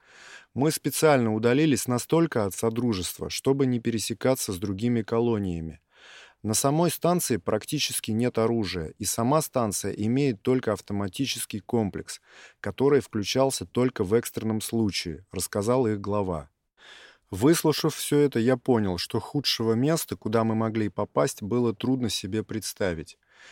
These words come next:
Если случится нападение интоксикоидов, то выжить эта колония не сможет, и помочь им мы практически ничем не могли.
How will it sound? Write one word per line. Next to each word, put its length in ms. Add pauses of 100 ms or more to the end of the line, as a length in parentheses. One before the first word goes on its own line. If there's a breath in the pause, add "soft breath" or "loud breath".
(220 loud breath)
Если 380
случится 640
нападение 760
интоксикоидов, 960
то 140
выжить 400
эта 160
колония 480
не 140
сможет, 500 (480 loud breath)
и 80
помочь 480
им 60
мы 220
практически 680
ничем 400
не 60
могли. 540